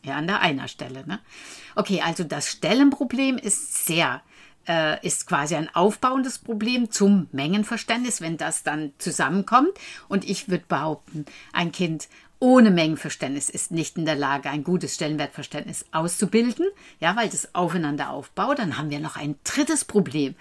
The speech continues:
nämlich wir haben ein Operationsverständnisproblem, beziehungsweise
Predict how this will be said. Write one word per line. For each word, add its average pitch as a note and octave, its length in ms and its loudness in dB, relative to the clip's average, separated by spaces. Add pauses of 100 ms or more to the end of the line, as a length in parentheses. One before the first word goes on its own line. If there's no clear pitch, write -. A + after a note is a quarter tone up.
(340)
nämlich D3+ 560 -4
wir C3 240 -8
haben C#3+ 240 -8 (320)
ein D#3 280 -4 (160)
Operationsverständnisproblem, D3+ 1600 -4
beziehungsweise B3 800 0